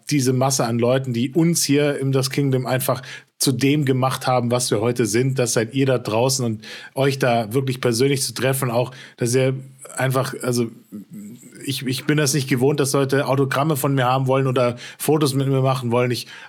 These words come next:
halte mich nicht so für, für was groß Besonderes. Insofern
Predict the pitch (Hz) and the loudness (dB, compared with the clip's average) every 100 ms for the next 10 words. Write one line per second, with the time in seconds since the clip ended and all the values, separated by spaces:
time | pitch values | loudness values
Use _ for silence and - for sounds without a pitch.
0 | - 113 139 147 135 135 131 135 127 123 | -6 0 0 2 2 2 0 2 0 0
1 | - 131 123 127 123 127 - 127 135 127 | 0 0 2 0 2 0 0 2 2 0
2 | 113 127 135 123 113 120 131 131 127 113 | 0 2 2 0 -2 0 0 2 0 -2